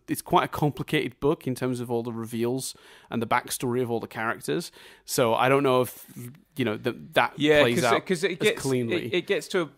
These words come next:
Speaker 2: it gets to a point where you can't moan at certain things not being adapted 'cause they just can't be. But it's gonna be interesting 'cause my, it's gonna be certainly interesting next week, and then the, <laughs> the,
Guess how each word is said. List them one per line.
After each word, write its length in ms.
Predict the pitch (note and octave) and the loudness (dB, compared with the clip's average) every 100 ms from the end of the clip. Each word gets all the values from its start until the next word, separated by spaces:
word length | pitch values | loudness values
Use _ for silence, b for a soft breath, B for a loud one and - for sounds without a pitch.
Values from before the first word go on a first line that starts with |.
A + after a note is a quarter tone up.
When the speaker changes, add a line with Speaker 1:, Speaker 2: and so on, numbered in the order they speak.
| _ _ | _ _
Speaker 2:
it 180 | E3 D3+ | -6 -2
gets 180 | F#3+ - | -2 -2
to 120 | F3 | -4
a 40 | |
point 320 | C#3+ E3 C#3 G2+ | -4 -2 -4 -4
where 100 | A#2+ | -6
you 140 | B2+ | -6
can't 380 | C3+ D3 C#3+ C3 | -6 -2 -2 -2
moan 340 | C3 B2 A#2+ A2+ | -2 -2 -2 -6
at 180 | - | -10
certain 400 | - - B2 A2 | -12 -2 -2 -2
things 320 | A2 A2+ A2+ A#2 | -8 -10 -10 -12
not 140 | - | -10
being 180 | A2 G#2 | -12 -10
adapted 480 | G#2+ G#2+ - - - | -6 -6 -8 -16 -16
'cause 140 | A2 | -14
they 140 | G#2 | -12
just 240 | - G2 - | -12 -18 -10
can't 320 | G#2+ G2+ - | -8 -8 -8
be. 220 | - F#2+ | -14 -16
But 180 | - F#2 | -14 -14
it's 160 | - - | -14 -12
gonna 180 | G#2+ G2 | -12 -12
be 120 | G2+ | -16
interesting 380 | G#2+ - A2 A2 | -16 -16 -16 -16
'cause 180 | A#2 | -18
my, 460 | A#2 A2+ A2 A2 A2 | -12 -8 -8 -8 -12
it's 120 | - | -4
gonna 120 | D3 C3 | -2 -2
be 40 | |
certainly 380 | C3 G3 D#3+ E3 | 2 4 4 2
interesting 400 | D3+ C#3+ C#3 A#2 | -2 -6 -6 -4
next 320 | A2+ - - | -4 -6 -12
week, 300 | G#2 F2+ - | -10 -10 -6
and 160 | - A#2+ | -6 -6
then 100 | A#2+ | -6
the, 100 | A#2+ | -6
<laughs> 220 | - - | -8 -2
the, 140 | F#3 | -2